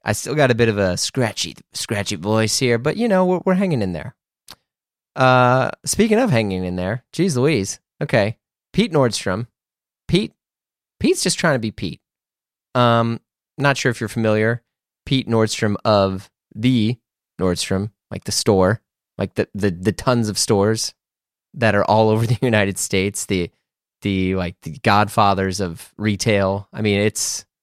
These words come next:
God family of retail. I, is that even a thing? God family? Who knows? Whatever. But, uh, Pete Nordstrom's on the pod.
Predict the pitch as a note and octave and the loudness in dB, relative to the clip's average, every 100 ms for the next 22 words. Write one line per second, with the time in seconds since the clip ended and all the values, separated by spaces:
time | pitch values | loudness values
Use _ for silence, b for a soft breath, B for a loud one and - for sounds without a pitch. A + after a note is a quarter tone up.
0 | _ _ G2+ G2 F#2+ F#2 G#2 B2+ C3+ C3+ | _ _ 0 2 2 0 2 0 0 -2
1 | C3+ D3+ B2+ G#2+ G#2+ E3 B3 G#3 F#3 E3+ | -2 -2 0 0 2 2 0 -2 -4 -4
2 | F3+ E3 D#3+ D#3+ D#3+ D#3+ D#3+ - C3+ D#2+ | -6 -8 -8 -6 -6 -6 -6 -4 -2 -2
3 | - D3+ A2+ G#2 - _ _ _ _ - | 2 2 4 2 -2 _ _ _ _ 2
4 | D#3+ D#3 D3+ D3+ D3+ C#4+ C#4 G#4+ - D3 | 4 6 4 2 0 -2 -2 -2 -2 0
5 | B2 G2+ - D#2 G1+ | 0 -2 -4 -6 -8